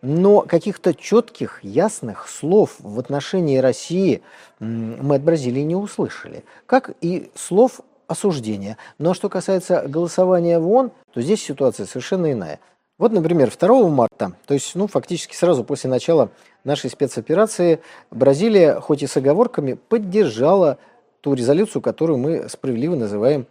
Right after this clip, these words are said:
антироссийской. Пусть наши бразильские друзья и сказали, что они за мир во всём мире, но, тем не менее, они проголосовали как Соединённые Штаты Америки. Так, кого мы ещё не вспомнили из брикс? Ну, Южной Африки. Тут, честно говоря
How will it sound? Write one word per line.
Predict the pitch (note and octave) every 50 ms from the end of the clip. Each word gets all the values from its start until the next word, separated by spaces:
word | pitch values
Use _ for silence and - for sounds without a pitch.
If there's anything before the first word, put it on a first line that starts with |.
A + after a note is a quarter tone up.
| _
антироссийской. | - C3+ C#3 C3+ - B2+ A2 F#2+ - - F2 - - - - - - _ -
Пусть | - F#3 -
наши | F3 D#3+ - -
бразильские | D3+ D#3 D3+ C#3+ F3 E3 C#3 B2+ - D3
друзья | C3 C#3+ C#3 D3+ E3
и | C#3+
сказали, | - - D3 C#3+ D#3+ D#3 C3 A#2
что | - - C#3
они | C#3 C#3+ C#3
за | B2 C3 D3 D#3+
мир | E3 C#3 B2
во | B2+ C3
всём | B2 - D#3 D3+
мире, | D#3 F#3 A#3 G#3+ D3+ G#2 - - - _ _
но, | - C3+
тем | B2 - B2+ A#2+
не | A#2+ A#2+
менее, | C#3 E3+ G3+ F3+ C3+ B2
они | B2+ B2
проголосовали | B2+ - C3+ A#2 A#2 A2 - - A2 B2 D#3+ F3+ C#3+ A2 - - _ _ _ _
как | - - C#3+ E3 - - _ -
Соединённые | - - A2 F#2 F#2 G#2+ B2+ C#3 B2+ A2 F2
Штаты | - - - A2+ G#2+ - F#2+ - _ -
Америки. | - F#2+ F2 D#2 - - _ - - - _ - - - - - _ _ _
Так, | - A#2 - -
кого | - C3+ D#3+ A3
мы | A#3 A3 G3+
ещё | F3 - F#3+
не | F3+ E3+
вспомнили | - - - F3+ D#3+ D3+ C#3+ C#3
из | C#3 C#3+
брикс? | D#3+ G#3 C#4 C#4+ C#4 - -
Ну, | D#3 G3+ A#3 A3 - -
Южной | C3+ C3 E3 G#3 G3+ F#3 F#3 E3 -
Африки. | G#2+ G2+ - F#2 E2+ - - - - _ _ _ _ _ _ _ _ _
Тут, | - F#3 G#3 -
честно | - - D#3+ F3 E3 - D3+ C3+
говоря | B2 B2+ A#2+ A#2+ B2 D3+ G3+ A#3 A#3+ A3+ F3+